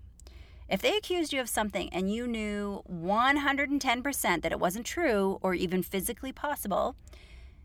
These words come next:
their words would just fall away and they wouldn't even register with you. But defensiveness is a close neighbor to the truth. And that is a great tweetable. Defensiveness is a close neighbor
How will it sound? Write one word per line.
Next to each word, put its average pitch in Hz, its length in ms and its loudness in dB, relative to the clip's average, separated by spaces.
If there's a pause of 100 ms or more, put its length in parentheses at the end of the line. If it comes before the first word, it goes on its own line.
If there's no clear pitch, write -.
(220)
their 196 140 2
words 202 480 0
would 208 140 -2
just - 260 -6
fall 170 220 2
away 175 420 4
and 170 120 2
they 170 40 2
wouldn't 165 220 0
even 175 220 2
register 185 480 -2
with 147 160 -6
you. - 340 -8 (640)
But 254 640 4 (280)
defensiveness 302 1040 2
is 202 140 -2
a 202 80 -2
close 190 380 -2
neighbor 170 320 0
to - 160 -10
the 254 100 -10
truth. - 560 -6 (420)
And 170 200 0
that 156 280 0
is 180 120 -6
a 180 80 -4
great 170 240 -4
tweetable. 190 480 0 (480)
Defensiveness 277 1120 -2 (120)
is 170 160 -4
a 175 80 -2
close 214 680 0
neighbor 196 500 -4